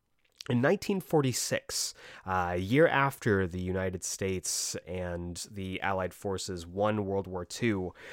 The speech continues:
Bill Finger, that's right, that Bill Finger, alongside Vince Alasha, Al A-, Al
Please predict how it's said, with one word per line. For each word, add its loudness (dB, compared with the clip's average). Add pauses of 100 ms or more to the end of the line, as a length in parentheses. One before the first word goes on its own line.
(280)
Bill 12
Finger, 2 (180)
that's 4
right, 8 (120)
that 6
Bill 4
Finger, -2 (220)
alongside 6
Vince 2
Alasha, 2 (320)
Al 6
A-, 6 (280)
Al 4